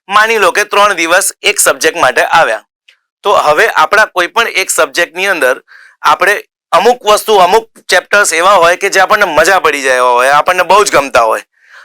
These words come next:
અમુક પાર્ટ એવો હોય કે જે આપણને થોડોક ગમે છે, થોડોક નથી ગમતો એવો હોય, અને ઘણો, અમુક પાર્ટ એવો હોય કે જે આપણને બિલકુલ ના ગમતો હોય, જોવો પણ ના ગમતો હોય. તો આપણે ત્રણ દિવસ છે, તો પહેલા જ દિવસે આપણે જે બિલકુલ જોવો નથી પડતો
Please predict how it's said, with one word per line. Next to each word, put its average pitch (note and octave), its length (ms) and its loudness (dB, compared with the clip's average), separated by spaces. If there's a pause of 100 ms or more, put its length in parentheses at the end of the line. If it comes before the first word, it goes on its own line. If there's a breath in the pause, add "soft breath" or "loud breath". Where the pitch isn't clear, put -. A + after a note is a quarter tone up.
અમુક G3+ 380 2
પાર્ટ A3 240 2
એવો G3+ 240 0
હોય E3+ 240 2 (160)
કે A3 120 -4
જે F#3+ 100 -2
આપણને G#3 360 0
થોડોક G3 380 0
ગમે A3+ 300 0
છે, A3+ 140 0
થોડોક G3+ 320 -2
નથી E3+ 200 -2
ગમતો D3+ 400 0
એવો D3+ 200 2
હોય, A2 200 0 (380 loud breath)
અને F#3+ 140 0
ઘણો, D#3+ 300 2 (100)
અમુક A#3 240 0
પાર્ટ F#3 220 0
એવો D#3+ 220 0
હોય D#3+ 200 2 (240)
કે G3 100 -4
જે G#3 100 -2
આપણને G#3 240 0
બિલકુલ F#3+ 460 -2
ના D3 160 2
ગમતો B2+ 380 -2
હોય, A2+ 180 -4
જોવો F#3 320 2
પણ F#3 140 0
ના D#3+ 160 0
ગમતો C#3 360 -2
હોય. A2 180 0 (520 loud breath)
તો A#3+ 80 2
આપણે G3 320 2
ત્રણ A3+ 380 0
દિવસ A3 320 0
છે, A3 100 0
તો G#3+ 120 0
પહેલા F3+ 400 0
જ A3+ 40 -2
દિવસે G#3 340 -4
આપણે G3 320 2
જે F#3+ 140 -2
બિલકુલ D#3+ 420 -2
જોવો A#3+ 240 4
નથી A#3 200 -2
પડતો F3 420 0